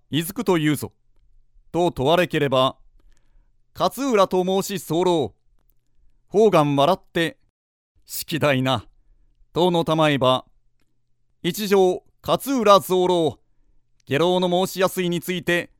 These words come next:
桂と申し候らえども、文字には、勝浦と書いて蔵郎。と申す。方眼、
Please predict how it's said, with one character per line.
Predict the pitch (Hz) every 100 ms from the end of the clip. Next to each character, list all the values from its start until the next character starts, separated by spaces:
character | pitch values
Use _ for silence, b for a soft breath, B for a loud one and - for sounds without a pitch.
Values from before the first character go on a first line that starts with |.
| - _
桂 | - 160 247 247
と | 233 226
申 | 220 220 220 214
し | -
候 | 202
ら | 220 208
え |
ど | 185
も、 | 190 185 - _ _ _ - -
文 | 175 254
字 | 240
に | 190
は、 | 185 175 - _ -
勝 | 135 180 262 269 -
浦 | 160 220 208
と | - 220 - _ -
書 | 190
い | 220
て | - 185
蔵 | 139 160 160
郎。 | 160 120 - _ _ _ _ _ _ _
と | 180 202
申 | 151 147 98
す。 | - - _ _ _ _ _ _ -
方 | 202 202
眼、 | 135 117 107